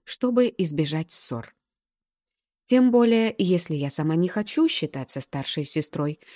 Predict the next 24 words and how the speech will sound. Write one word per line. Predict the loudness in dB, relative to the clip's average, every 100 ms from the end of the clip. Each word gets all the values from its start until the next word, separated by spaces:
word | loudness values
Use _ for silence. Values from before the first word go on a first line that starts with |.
| -20 _
то | 0
никто | 2 0 0
не | 2 2
сможет | 2 2 2 0
меня | 2 2 2 0
заставить | -2 -4 -4 -4 -6 -8 -8
это | -6 -4
делать. | -4 -4 -6 -10 -16 _ _ _ _ _ _ _ _ -2
Даже | 2 4 4
если | 4 4 2 0
по | 0 -2
каким-то | 0 0 0 0
причинам | -2 -2 0 0 0 -2 -6 -20 _
Влада | 0 2 2 0 -2
кого-то | 0 0 2 0 2 0
лично | 0 0 -2 0 0 0
не | 0 0
устраивает. | -2 -6 -8 -8 -10 -14 -18 _ _ _ _ _ _ _ _ _ _ _ _ _ _ _ _ 0
Влада | 4 4 4 2 2
быстро | 2 0 0 0
навела | 0 0 -2
порядок | -2 -4 -2 -4 -4
в |
быту. | -6 -6 -8 -12